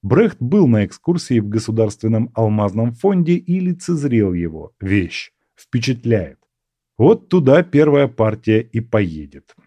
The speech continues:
Осталось научить их работать с лотком, золото мыть.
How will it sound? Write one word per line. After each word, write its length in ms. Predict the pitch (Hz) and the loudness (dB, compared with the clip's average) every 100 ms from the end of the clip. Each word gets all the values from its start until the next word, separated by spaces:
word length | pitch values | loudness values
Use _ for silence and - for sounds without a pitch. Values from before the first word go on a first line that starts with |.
| _ | _
Осталось 460 | 113 113 120 110 - | -6 0 2 2 2
научить 440 | 113 101 131 120 | -2 -2 -4 -6
их 100 | 107 | -4
работать 480 | 110 107 104 113 113 | -2 -2 -2 -2 -4
с 60 | 131 | -2
лотком, 560 | 135 - 156 90 76 _ - | -4 -2 0 0 -4 _ -4
золото 420 | 156 175 98 90 | 2 4 2 -2
мыть. 300 | 82 73 | -10 -12